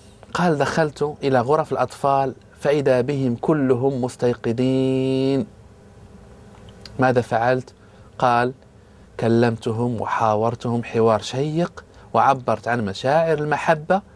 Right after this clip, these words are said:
مثل ما قلت لي وطلبت مني." قلت له: "اليوم الجديد بإذن الله من جديد أخبرني ما الذي سيحدث." قال: "هل أدخل عليهم؟" قلت: "لا، لكن قل لي ماذا سيحدث."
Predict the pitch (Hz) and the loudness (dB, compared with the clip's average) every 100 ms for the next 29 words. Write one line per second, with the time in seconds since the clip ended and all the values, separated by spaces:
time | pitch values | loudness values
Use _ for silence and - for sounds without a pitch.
0 | - - - 226 240 220 190 165 160 127 | -20 -18 -2 0 2 2 2 0 -2 -2
1 | 110 92 - - 123 120 147 165 - 151 | -4 -6 -10 -6 -2 0 0 -2 -2 -4
2 | 135 95 90 - - - - - - - | -2 -4 -6 -16 -20 -20 -20 -20 -20 -20
3 | - - - - - - - - - - | -20 -20 -20 -20 -20 -20 -20 -20 -20 -20
4 | - - - - - - 135 147 165 170 | -20 -20 -20 -20 -6 0 0 2 2 2
5 | 170 180 - - 120 143 220 202 160 131 | -2 -10 -12 -4 2 4 4 4 0 2
6 | 143 139 131 135 156 143 135 131 127 123 | 2 2 0 0 0 0 0 2 2 2
7 | 180 165 147 151 165 - - - 226 196 | 0 2 2 2 -2 -4 -10 -2 0 2
8 | 185 165 147 185 190 147 - 123 123 120 | 2 2 2 2 2 0 0 2 2 0
9 | 117 - - - - - - - - 147 | -2 -2 -16 -18 -20 -20 -20 -12 -2 2
10 | 143 139 - - - 214 277 285 - 170 | 2 -2 -8 -20 -2 0 2 0 0 2
11 | 147 160 160 147 185 - - - 135 - | 2 2 0 -4 -8 -10 -8 -4 -2 0
12 | 151 220 - - - - - - - - | 0 0 -2 -20 -20 -20 -20 -20 -20 -20
13 | - - 143 - 131 - 226 127 101 95 | -4 0 0 0 -6 0 0 0 -4 -4
14 | 92 92 85 95 - - | -4 -6 -6 -8 -10 -12